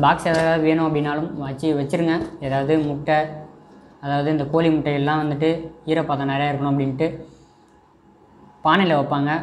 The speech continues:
But இதுலேயும் வைக்கலாம், துணியெல்லாம் அங்கேயும் இங்கேயும் போட்டுட்டு துணி, ஈர துணியா போட்டு வைக்கலாம், ஒண்ணும் பிரச்சனைலாம் இருக்காது. வெயில் ரொம்ப அடியனால கூல் முட்டையாயிடும் அப்படின்னு சொல்லுவாங்க இல்லையா, அதுக்காக.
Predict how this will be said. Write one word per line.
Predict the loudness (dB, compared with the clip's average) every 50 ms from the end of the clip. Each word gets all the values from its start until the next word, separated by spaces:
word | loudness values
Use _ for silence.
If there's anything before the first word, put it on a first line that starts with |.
| -6 -6 -6
But | -6 -4 -2 -2 0
இதுலேயும் | 0 2 2 2 2
வைக்கலாம், | 2 2 2 2 0 2 2
துணியெல்லாம் | 2 2 4 4 4 2 2 0 -2
அங்கேயும் | -4 -4 -4 -2 -2
இங்கேயும் | -2 -2 -2 0
போட்டுட்டு | 0 0 -2 -2 -4 -4 -4 -4 -4 -4 -2
துணி, | 0 0 2 2 2
ஈர | 2 0 0 0
துணியா | -2 -2 -2 -4 -4
போட்டு | -4 -4 -4 -4
வைக்கலாம், | -4 -6 -6 -6 -6 -6 -6 -8 -12 -14 -12 -4
ஒண்ணும் | -2 0 0 0
பிரச்சனைலாம் | -2 -2 -2 -2 -2 -2 -2 -2
இருக்காது. | -4 -6 -6 -6 -6 -6 -8 -10 -16 -20 -20 -20 -20 -20 -20 -20 -20 -20 -20 -20 -20 -20 -20 -20 -20 -20 -20 -20 -20 -20 -20 -20 -20 -20 -20 -20 -8 -4 -2 -2 -2 -4 -6 -10 -14 -18 -20 -10 -2 2
வெயில் | 2 4 4 2 2
ரொம்ப | 2 2 2
அடியனால | 2 2 0 0 -2 -2 -2 -2 -2
கூல் | 0 0 2 2 0
முட்டையாயிடும் | 0 0 0 0 0 0 0
அப்படின்னு | -2 -2 -2 -2 -2
சொல்லுவாங்க | -2 -2 0 0 -2
இல்லையா, | -2 -4 -4 -8 -8
அதுக்காக. | -8 -6 -4 -4 -2 -2 -2 -4